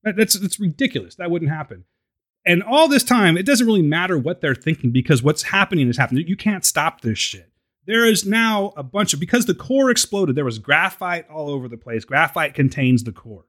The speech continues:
okay? And when they brought in firefighters to put out this, what they thought was just a fire, they have, like, firefighters picking, I'm not gonna, like, break this down completely, but they have them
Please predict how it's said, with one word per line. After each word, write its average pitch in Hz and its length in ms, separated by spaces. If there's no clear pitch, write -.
okay? 123 220
And 147 280
when 165 140
they 180 100
brought 185 460
in 196 200
firefighters 170 600
to 131 60
put 185 240
out 165 160
this, 117 300
what 147 160
they 139 100
thought 202 320
was 131 120
just 135 180
a 110 60
fire, 180 540
they 220 80
have, 202 140
like, 185 180
firefighters 185 600
picking, 185 260
I'm 165 100
not 185 100
gonna, 160 120
like, 113 160
break 135 320
this 139 120
down 120 200
completely, 143 320
but 131 140
they 170 100
have 180 180
them 131 280